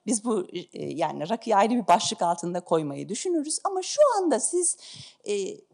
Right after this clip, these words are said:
mevzuat ekindeki coğrafi işaretler listesine Türk rakısı olarak sizde de coğrafi işareti varsa o müracaatı yapabilirsiniz. Çünkü üçüncü ülkelerle ilişkileri, üçüncü ülkelerle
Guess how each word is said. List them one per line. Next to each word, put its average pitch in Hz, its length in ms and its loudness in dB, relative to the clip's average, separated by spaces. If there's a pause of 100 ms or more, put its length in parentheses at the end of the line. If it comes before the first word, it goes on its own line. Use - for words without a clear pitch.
(280)
mevzuat 269 640 -4
ekindeki 320 560 -4
coğrafi 311 500 -4 (140)
işaretler 339 680 2
listesine 370 640 0
Türk 320 240 -8
rakısı 254 400 0
olarak 190 400 0 (340)
sizde 202 380 2
de 208 100 0
coğrafi 202 480 4
işareti 190 500 0
varsa 466 320 0
o 480 200 -2
müracaatı 190 580 4
yapabilirsiniz. 156 760 -4
Çünkü 285 300 2 (360)
üçüncü 240 400 2
ülkelerle 247 680 2
ilişkileri, 247 760 -2 (360)
üçüncü 262 340 -2
ülkelerle 247 760 -2